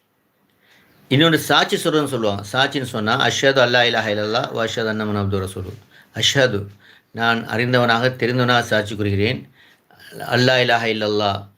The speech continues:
வணக்கத்திற்குரியவன் அல்லாஹ்வை தவிர யாரும் இல்லை, வ அஷ்ஹது, நான் அறிந்தவனாக தெரிந்தவனாக சாட்சி கூறுகிறேன், நபி ஸல்லல்லாஹு அலைஹி வஸல்லம் அவர்கள் அல்லாஹ்வுடைய தூதராக இருக்கிறார்கள். இது சாட்சி கூறுவது. ஒரு மனிதன் வந்து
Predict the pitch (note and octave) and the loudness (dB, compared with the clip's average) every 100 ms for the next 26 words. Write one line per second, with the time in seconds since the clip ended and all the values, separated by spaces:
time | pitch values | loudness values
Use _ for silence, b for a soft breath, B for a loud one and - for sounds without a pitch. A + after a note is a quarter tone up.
0 | A2 A2+ B2 A2 - B2 B2 A2+ A2+ A2 | -10 -8 -4 -4 -2 -4 -2 0 2 2
1 | G#2 G#2 A2 G#2 G#2+ G#2 G2+ G#2 G#2+ D3+ | 4 4 2 2 0 2 2 0 0 -2
2 | - b b b b - A2 A2 G#2+ B2+ | -4 b b b b -6 2 2 2 2
3 | A#2 C3 C3 A#2 A2 A2 A#2+ A#2 A#2 A#2 | 2 2 0 0 0 0 0 0 2 0
4 | A#2 G2+ A2+ A2+ A2 G#2+ G#2 G#2 G2+ G#2 | 0 -2 0 0 0 0 0 -2 -2 -4
5 | G#2 G#2 C3 D#3+ - B B B B _ | -2 2 2 0 -10 B B B B _
6 | A2+ C3 C#3 C3+ B2+ A#2 - A2+ A2 A2 | 0 2 2 4 4 2 0 -2 0 0
7 | G#2 A#2+ A#2 A2 G#2 A2 A2+ G#2+ G2+ G2 | 2 2 0 0 -2 -2 0 0 -2 -2
8 | F#2+ F#2+ F2 - - G#2+ A2+ A#2+ A#2+ - | -4 -4 -8 -10 -12 -10 -4 0 0 -2
9 | G#2 G2 F#2 - - - - - - _ | -2 -2 -2 -10 -16 -18 -18 -20 -20 _
10 | B B B B B B B B _ _ | B B B B B B B B _ _
11 | _ - _ _ _ _ _ C3+ C#3 D3 | _ -20 _ _ _ _ _ 4 6 6
12 | F3 E3 D3+ D3+ | 4 4 4 6